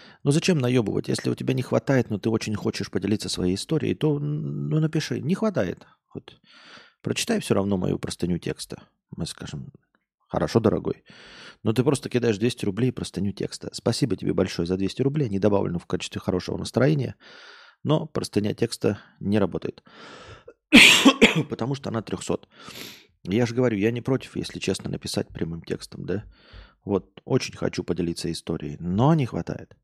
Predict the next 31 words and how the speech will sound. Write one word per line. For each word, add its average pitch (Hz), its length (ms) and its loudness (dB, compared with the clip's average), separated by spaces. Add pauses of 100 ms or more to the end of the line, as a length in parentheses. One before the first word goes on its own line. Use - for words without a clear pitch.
(180)
Но 104 220 0
ты 135 120 4
же 120 120 2
этого 120 180 0
не 120 120 -2
сделал. 117 440 -2 (1800)
А 113 120 4
мы 175 240 6 (120)
продолжаем. 92 580 0 (320)
А 104 100 -4
межподкастовых 131 680 -2
донатов 113 380 0
таким 101 280 -2
образом 87 300 -2
получается 87 500 0
у 82 60 -4
нас 82 280 -6
нет 90 520 -2
ни 80 120 -4
одного, 98 460 -2 (160)
поэтому 110 420 -2
мы 113 280 -4
сразу 104 340 0
же 90 100 -10
переходим 101 540 -2
к, - 340 -2 (600)
э, 92 300 -2
новостям 120 640 -4
из 113 180 -6
повестки 85 480 -6
дня. 71 260 -8